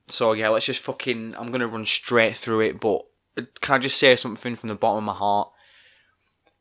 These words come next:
If you're a wrestling fan and you're listening to this review right now because you haven't watched Double or Nothing, and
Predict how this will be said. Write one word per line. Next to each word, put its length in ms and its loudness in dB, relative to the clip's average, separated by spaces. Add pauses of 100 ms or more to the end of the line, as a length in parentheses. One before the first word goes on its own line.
(140)
If 200 -2
you're 160 8
a 20 8
wrestling 420 2
fan 200 2
and 100 -2
you're 100 -2
listening 340 -2
to 100 -6
this 180 -2
review 260 -6
right 200 2
now 160 -2
because 280 -10
you 60 -6
haven't 400 0
watched 380 0
Double 180 -2
or 140 0
Nothing, 360 -4
and 380 -8